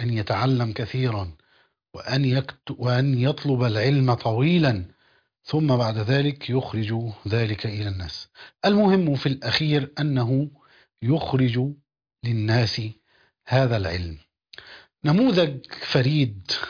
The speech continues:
في هذه الحياة العلمية هو الإمام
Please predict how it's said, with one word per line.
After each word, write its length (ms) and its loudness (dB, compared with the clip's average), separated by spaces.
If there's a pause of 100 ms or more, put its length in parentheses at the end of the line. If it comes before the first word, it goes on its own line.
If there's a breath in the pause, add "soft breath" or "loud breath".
في 260 -2
هذه 600 2 (840 soft breath)
الحياة 680 2
العلمية 720 2
هو 540 0 (560)
الإمام 960 0